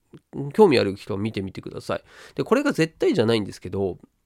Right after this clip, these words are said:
まあ、まさにこの参考価格っていうのはこんなもんなんだろうなっていうのはわかりますね。まあ、本当、その事務のこと、例えばね、パワーポイントの作成だったら三万から十万円。これ十枚単価みたいな感じですね。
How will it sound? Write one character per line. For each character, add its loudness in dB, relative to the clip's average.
ま 0
あ、 4
ま 2
さ -8
に -2
こ -4
の -6
参 -2
考 -6
価 -4
格 -10
っ -20
て -14
い -10
う -10
の -20
は -20
こ -2
ん -2
な -2
も -4
ん -6
な -10
ん -10
だ -10
ろ -8
う -8
な -2
っ -6
て -6
い -4
う -2
の 2
は 0
わ -4
か -4
り -4
ま -8
す -16
ね。 -10
ま -2
あ、 0
本 4
当、 2
そ -6
の -2
事 -6
務 2
の -6
こ -6
と、 -6
例 0
え 2
ば -8
ね、 -10
パ -2
ワ 4
ー -2
ポ 0
イ 2
ン -2
ト -4
の -4
作 -12
成 -4
だ -2
っ -10
た -10
ら -8
三 2
万 2
か -12
ら -10
十 -4
万 -4
円。 -12
こ -4
れ -2
十 4
枚 0
単 -4
価 -10
み -10
た -12
い -12
な -16
感 -10
じ -18
で -18
す -16
ね。 -8